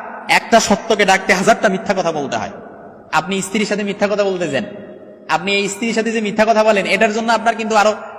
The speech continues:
হাজারটা মিথ্যা কথা বলা লাগতেছে, কারণ একটা সত্যকে গোপন করতে হলে হাজারটা মিথ্যা কথা বলা লাগে। একটা মিথ্যা দিয়ে একটা সত্যকে গোপন করা যায় না।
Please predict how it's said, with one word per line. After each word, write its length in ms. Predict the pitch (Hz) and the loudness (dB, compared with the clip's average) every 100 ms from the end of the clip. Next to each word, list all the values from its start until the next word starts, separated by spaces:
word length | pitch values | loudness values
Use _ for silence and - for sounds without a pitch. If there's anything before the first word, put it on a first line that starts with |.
| - | -12
হাজারটা 540 | - 185 226 220 247 208 | -2 4 6 6 4 4
মিথ্যা 260 | 202 214 208 | 4 2 4
কথা 140 | 202 | 4
বলা 160 | 196 196 | 6 6
লাগতেছে, 420 | 175 - 147 143 | 4 2 -4 2
কারণ 140 | 180 | 4
একটা 240 | 196 185 214 | 4 2 -2
সত্যকে 380 | - 190 208 196 | -2 -4 -4 -2
গোপন 280 | 185 202 | -2 -4
করতে 200 | 185 180 | -8 -4
হলে 120 | 190 185 | -2 0
হাজারটা 400 | 165 175 226 214 | 2 2 2 0
মিথ্যা 220 | 180 196 | 0 -2
কথা 140 | 190 165 | -2 -2
বলা 180 | 139 | -2
লাগে। 200 | 107 92 - - - | -4 -6 -12 -18 -4
একটা 280 | - 226 226 | -2 2 2
মিথ্যা 260 | 214 208 214 | 2 2 2
দিয়ে 140 | 226 | 4
একটা 140 | 214 - | 2 0
সত্যকে 320 | 196 - 208 | -4 -4 -2
গোপন 300 | 196 226 214 | -2 -4 -2
করা 160 | 220 | -2
যায় 260 | 180 190 240 | 2 2 0
না। 160 | 214 | -2